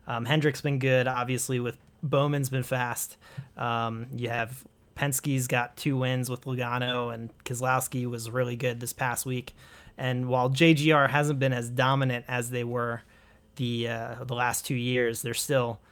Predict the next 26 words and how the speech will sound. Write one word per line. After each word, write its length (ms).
having 320
really 220
good 160
runs. 320
It 60
looked 220
like 220
if, 360
um, 420
there 100
was 100
some 240
type 220
of 100
issue 440
with, 420
like, 300
a 100
sign 540
came 260
off 400
the 120
wall 460
and 240
Hamlin 560
and 180